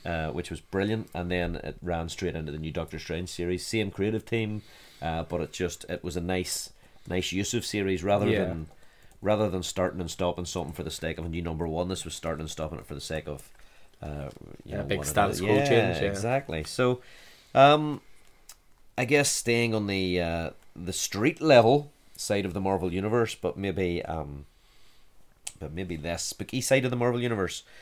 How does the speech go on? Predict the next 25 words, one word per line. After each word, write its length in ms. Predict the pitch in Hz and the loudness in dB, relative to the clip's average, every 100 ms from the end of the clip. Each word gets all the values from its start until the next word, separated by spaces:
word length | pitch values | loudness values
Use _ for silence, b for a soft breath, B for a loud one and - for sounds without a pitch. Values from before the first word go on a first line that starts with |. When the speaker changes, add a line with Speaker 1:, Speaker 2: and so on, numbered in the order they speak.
| B B - | B B -6
Speaker 1:
uh, 260 | 85 87 - | -2 -2 -2
we 160 | 82 87 | -4 -6
have 340 | 87 92 87 | -2 -2 -2
got 200 | - 87 | 0 0
Amazing 320 | 85 123 131 | 2 0 0
Spider-Man, 720 | 120 - 90 90 87 87 87 85 | -2 0 2 2 -2 -2 -4 -6
uh, 240 | - 80 - | -6 -8 -6
te-, 140 | 85 - - 64 | -6 -6 -8 -6
number 180 | 95 80 | -6 -4
thirty-nine 480 | 87 82 80 85 87 | -6 -6 -4 -6 -4
tells 260 | 90 80 | -4 -4
us 120 | 80 | -6
that 260 | - 73 - b b b b 92 | -8 -10 -10 b b b b -2
gang 400 | 104 107 113 110 | 2 4 2 0
war 220 | 104 95 | 0 0
kicks 340 | - 90 - | -2 -8 -4
off 200 | 90 80 | -2 -2
here. 420 | - 131 156 90 - b b b b | 0 2 4 2 -2 b b b b
Uh, 220 | - 98 104 | 0 2 2
gang 340 | 113 135 143 | 4 6 6
war 340 | 123 117 117 | 4 4 4
was 280 | 92 101 92 | 2 2 0
very 200 | 80 95 | 0 0
much 280 | 92 90 - | 0 -2 -6
previewed 540 | - 90 85 82 82 | -8 -6 -4 -4 -4